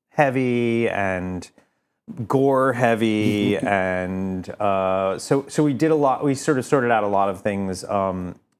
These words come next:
Speaker 1: without a-, having any sort of back knowledge. Um, and I've always been sort of handy. And then, uh, magically from there, I started doing props,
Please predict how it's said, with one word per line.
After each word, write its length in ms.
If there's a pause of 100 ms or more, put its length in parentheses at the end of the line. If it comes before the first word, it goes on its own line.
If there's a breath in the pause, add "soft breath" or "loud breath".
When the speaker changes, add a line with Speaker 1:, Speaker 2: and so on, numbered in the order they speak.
Speaker 1:
without 520 (200)
a-, 100
having 300
any 300 (160)
sort 220
of 220
back 300
knowledge. 580 (460)
Um, 320
and 100
I've 140
always 240
been 160
sort 160
of 60
handy. 680
And 200
then, 440
uh, 280
magically 480
from 220
there, 360
I 100
started 360
doing 280
props, 800